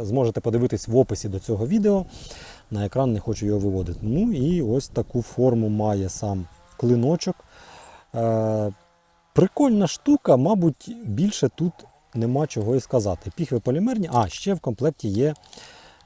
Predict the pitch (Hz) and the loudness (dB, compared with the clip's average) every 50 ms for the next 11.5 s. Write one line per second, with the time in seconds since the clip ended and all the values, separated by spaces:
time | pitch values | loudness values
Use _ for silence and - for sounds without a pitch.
0 | - 127 110 104 104 101 104 120 139 139 - - - - - 127 123 110 104 107 | -12 -8 -4 -4 -2 -2 -2 0 -2 -2 -2 -4 -6 -4 0 0 0 2 2 0
1 | 104 113 123 123 120 - - - - 101 92 98 - - - 120 117 113 101 90 | 2 4 4 4 4 2 0 -4 -8 -10 -10 -10 -10 -10 -6 -2 -2 -2 -2 -4
2 | - 117 107 98 131 196 226 - - - - - - - - - - - - _ | -4 -6 -4 -4 -4 -4 -6 -6 -10 -20 -20 -20 -20 -20 -20 -20 -20 -20 -20 _
3 | - - - - - - - - - 131 120 117 117 117 117 113 113 113 110 107 | -20 -20 -20 -20 -20 -20 -18 -12 -6 -2 0 2 2 4 4 4 4 4 4 2
4 | 101 95 107 110 110 120 127 - 147 - 135 123 120 123 123 127 120 - 147 135 | 0 0 -2 -2 0 -2 0 0 0 0 0 2 2 4 2 2 0 0 -4 -6
5 | - - 262 247 170 135 180 185 143 123 135 156 143 143 127 113 110 - 127 110 | -2 0 0 2 2 2 2 0 0 2 2 2 2 2 2 2 2 2 2 2
6 | 110 - - - 143 170 165 147 143 131 - - 113 98 95 117 135 131 - - | 2 0 0 0 0 2 2 4 2 2 2 0 -2 0 0 0 0 0 -2 -4
7 | 107 113 117 - - 135 120 101 92 90 87 - - _ _ _ - - - - | -4 -4 -4 -2 0 0 0 0 0 -2 -6 -10 -14 _ _ _ -20 -20 -20 -20
8 | - - - - - - - - - - _ - 113 107 107 104 104 101 101 98 | -20 -20 -20 -20 -20 -20 -20 -20 -20 -20 _ -6 -2 0 0 2 2 0 0 0
9 | 98 98 95 104 127 131 147 - - 127 113 110 104 - 117 113 147 196 - - | -2 0 4 4 6 6 6 4 4 2 2 2 0 0 0 0 2 0 0 0
10 | 120 104 - 117 123 - 113 107 101 92 - 113 101 90 - - - _ _ - | -2 -2 0 0 -2 0 0 -2 -2 -2 -4 -8 -8 -8 -8 -12 -18 _ _ -4
11 | 196 220 202 - - 160 170 170 160 | -2 -2 -2 -2 -2 0 0 0 -2